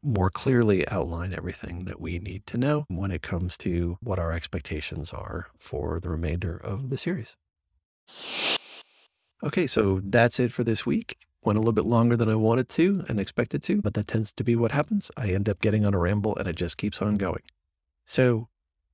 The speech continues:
if there's one thing that I could ask of you, if you made it to this point in the episode, it is to spread the word about this podcast. If you learned anything interesting,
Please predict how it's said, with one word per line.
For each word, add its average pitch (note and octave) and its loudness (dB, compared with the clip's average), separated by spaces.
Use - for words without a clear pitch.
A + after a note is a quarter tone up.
if A#2+ -2
there's A#2+ 0
one B2+ 2
thing D3 -2
that C3+ 2
I B2+ 4
could B2 -2
ask B2 -2
of B2+ 0
you, C3+ 2
if A2 -2
you A2 0
made G2+ 0
it B2 -2
to A#2 0
this A#2 0
point B2 -2
in A#2 2
the A#2 2
episode, D3+ -4
it A#2 -2
is G#2 0
to F#2+ -2
spread A2 2
the A#2 2
word A#2 2
about A2 2
this A2 0
podcast. C3 0
If G#2+ -6
you G2+ 2
learned G2 4
anything A2+ 2
interesting, B2+ 0